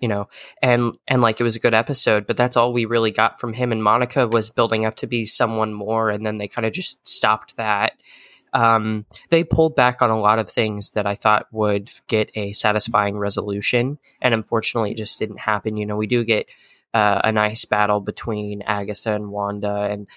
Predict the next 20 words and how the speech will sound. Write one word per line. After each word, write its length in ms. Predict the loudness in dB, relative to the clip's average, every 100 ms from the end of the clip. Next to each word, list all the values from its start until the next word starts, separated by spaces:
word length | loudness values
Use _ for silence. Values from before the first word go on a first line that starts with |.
| _
like 240 | -2 0 2
I 40 |
said, 220 | 2 0
the 60 | 0
stuff 280 | 0 0 0
with 140 | -6
White 240 | 0 0 2
Vision 320 | 0 0 -2
versus 380 | -4 -2 -2 -2
Vision, 560 | -2 0 -2 -2 -8 -8
like, 320 | -6 -6 -10 _ 0
that 140 | 0
was 120 | -2
cool 260 | -4 -4 0
stuff. 460 | 0 0 -4 -8 _ -20 -20 _
Um, 400 | 2 4 2 -4 -4
you 80 | -2
know, 100 | 0
Vision, 580 | 0 -2 -2 -4 -6 -10 _ _ _ _ _ _ _ _ _
they, 280 | 2 4 4